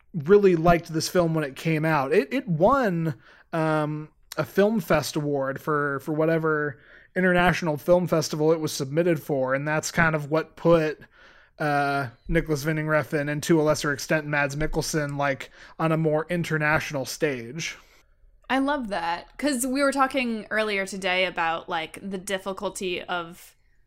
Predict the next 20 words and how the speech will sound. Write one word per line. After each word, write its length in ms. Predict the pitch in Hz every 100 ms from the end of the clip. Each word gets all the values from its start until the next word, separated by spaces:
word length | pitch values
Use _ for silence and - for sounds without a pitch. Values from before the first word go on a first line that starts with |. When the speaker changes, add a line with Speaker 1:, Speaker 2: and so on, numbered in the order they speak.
| _ _ _ _ _
Speaker 2:
one-shots 920 | 208 196 208 208 202 185 160 156 - -
and 420 | - 175 175 170
moving 340 | 202 196 190
around 340 | 185 180 175 180
a 60 |
room. 320 | 175 180 170 190
So 140 | 202
I'm 120 | 185
picturing 500 | 196 226 - 220 190
these 200 | 190 180
cameramen, 580 | - 185 180 180 170 175
like, 240 | 180 -
trying 640 | - 262 233 190 196 208 220
to 140 | 226
all 280 | - 196 190
pack 420 | - - 208 196 214
into 380 | 196 180 185
this 220 | 196 185 -
tiny, 800 | - 185 175 180 175 175 196 _ _ _ _ _
uh, 320 | - 196 175